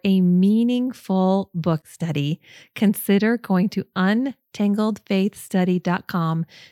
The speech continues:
to learn all about this ten-week experience. Imagine what it would feel like to have a meaningful encounter with God, to hear his voice, to gain his perspective of wisdom for your life.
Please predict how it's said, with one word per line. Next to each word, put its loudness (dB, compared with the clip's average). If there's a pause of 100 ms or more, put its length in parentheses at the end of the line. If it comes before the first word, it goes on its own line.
to -2
learn 2
all 2
about 0
this -4
ten-week -2
experience. -4 (340)
Imagine 2
what 0
it -2
would 0
feel 0
like -2
to -8
have -2
a 2
meaningful 0
encounter -2
with -4
God, -6
to -4
hear -6
his -6
voice, 0
to -8
gain -4
his -4
perspective -6 (360)
of -2
wisdom 2
for 0
your 2
life. 0